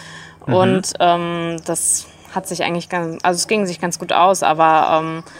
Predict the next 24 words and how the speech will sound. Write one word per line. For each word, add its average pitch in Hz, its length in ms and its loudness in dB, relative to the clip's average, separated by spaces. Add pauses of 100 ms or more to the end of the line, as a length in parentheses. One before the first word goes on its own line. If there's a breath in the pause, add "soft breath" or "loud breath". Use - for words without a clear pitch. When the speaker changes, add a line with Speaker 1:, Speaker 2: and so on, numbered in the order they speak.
(320 loud breath)
Speaker 2:
das - 500 0
sieht 185 240 -4
bei 180 140 4
vielen 190 260 -2
meiner 175 220 4
Freunde 185 340 0
und 175 60 -2
Bekannte 175 340 -4
ganz 165 220 -2
anders 196 320 0
aus. 196 400 2
Also, 160 560 -2
ähm, 160 260 -2
wenn 160 120 -4
man 165 140 -4
voll 170 180 0
auf 180 100 2
bafög 202 380 0
studiert 190 360 -4
zum 196 120 -6
Beispiel 180 400 0
und 165 160 -4
auch - 120 -2
keine 226 380 0